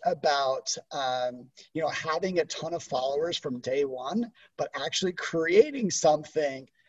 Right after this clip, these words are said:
that people just want to watch. That's it. And it,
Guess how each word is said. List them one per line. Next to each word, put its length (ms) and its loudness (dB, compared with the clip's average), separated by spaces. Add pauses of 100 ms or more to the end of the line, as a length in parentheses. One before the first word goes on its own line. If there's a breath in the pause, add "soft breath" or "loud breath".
(340)
that 260 -4
people 640 -6 (320)
just 240 -10 (240)
want 320 -6
to 160 -4
watch. 500 -4 (380 soft breath)
That's 400 -2
it. 340 0 (140)
And 160 0
it, 100 2